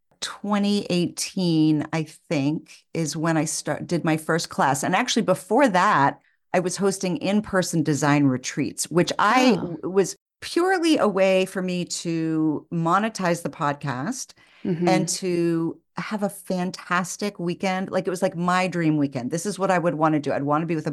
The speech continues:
Speaker 1: bunch of people who are also design geeks, and we would go to a fabulously, beautifully designed place and have fabulous food,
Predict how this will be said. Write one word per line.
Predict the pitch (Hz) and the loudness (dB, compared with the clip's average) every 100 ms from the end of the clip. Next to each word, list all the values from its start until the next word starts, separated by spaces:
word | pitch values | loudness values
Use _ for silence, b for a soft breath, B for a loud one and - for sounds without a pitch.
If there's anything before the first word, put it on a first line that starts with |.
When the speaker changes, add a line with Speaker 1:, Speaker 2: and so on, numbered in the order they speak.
| 156 | -2
Speaker 1:
bunch | 165 | -2
of | 214 | -4
people | - 208 190 185 | -4 -4 0 0
who | 175 | 2
are | 151 | 2
also | 127 - 180 | 2 0 -4
design | 185 180 175 185 | -2 0 0 0
geeks, | 156 151 147 - - b b b | 0 -2 -2 -8 -8 b b b
and | 185 | 0
we | 185 | 0
would | 165 | 2
go | 185 | 4
to | 165 | 4
a | 143 | 2
fabulously, | - - 196 202 196 185 185 196 190 | -2 0 2 4 4 2 -2 -4 -4
beautifully | 151 165 185 196 - 190 | -4 -2 0 0 -2 -2
designed | 170 175 165 160 170 - | 0 2 4 4 2 -2
place | - 160 139 156 - | -2 2 2 -2 -4
and | 160 | -2
have | 151 139 - _ _ | -2 -4 -16 _ _
fabulous | 208 190 196 185 185 | 2 4 4 2 0
food, | - 165 156 156 | -2 2 2 2